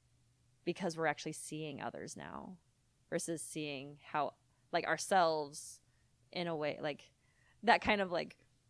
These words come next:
I'm thinking of them, but I'm thinking of what they're thinking of me.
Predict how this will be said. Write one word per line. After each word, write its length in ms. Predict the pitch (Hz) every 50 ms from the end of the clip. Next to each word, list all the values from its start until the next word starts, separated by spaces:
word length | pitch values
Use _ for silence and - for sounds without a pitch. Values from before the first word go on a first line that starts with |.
| _ _ _ _ _ -
I'm 120 | - 202
thinking 340 | 190 - 381 403 277 240 214
of 100 | 175 156
them, 220 | 160 185 170 156 156
but 80 | 165
I'm 80 | 180 190
thinking 240 | - 269 277 240 226
of 80 | 180 156
what 100 | 160 -
they're 100 | 151 131
thinking 320 | - 170 160 143 143 143
of 60 | 135
me. 380 | 143 180 160 - - 127 208